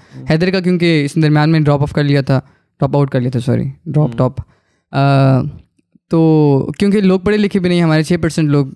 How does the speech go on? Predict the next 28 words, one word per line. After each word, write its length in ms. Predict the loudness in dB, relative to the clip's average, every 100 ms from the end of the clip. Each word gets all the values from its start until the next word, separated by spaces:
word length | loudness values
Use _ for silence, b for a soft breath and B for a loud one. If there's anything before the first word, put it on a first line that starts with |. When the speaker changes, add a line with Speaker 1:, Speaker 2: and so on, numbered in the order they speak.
| -4
Speaker 2:
यूनिवर्सिटी 400 | 2 2 2 0
जाते 280 | -2 -2 -2
हैं, 140 | -2
तो 280 | -2 -2 -2
जो, 260 | -2 -2 -2
जिनके 340 | -4 -2 0
पास 120 | 0
यूनिवर्सिटी 400 | 0 0 0 -2
की 220 | -4 _ _ _ -6
एजुकेशन 480 | -4 -2 -2 0 0
है, 100 | 0
ठीक 180 | -2 -2
है, 120 | -4 B B B B -6
और, 280 | 0 2 2 2 2 2 0 -2 -4
और 220 | 0 0
लोग 460 | 2 0 0 -4 -20 _ _ _ _ _ _ _ _ _ _
उस, 340 | -6 -4 -8 -4
उस 260 | -4 -4
जो, 320 | -2 0 0 0
वो 100 | 0
जो 80 |
लेवल 280 | 2 2 0
है, 60 | -2
उससे 240 | -2 -2
इतना 180 | 0 0
नीचे 340 | 0 0 0
हैं, 180 | -2 -2 -6 _ _ _ -8
जो 840 | -2 2 2 4 2 0 -4 -10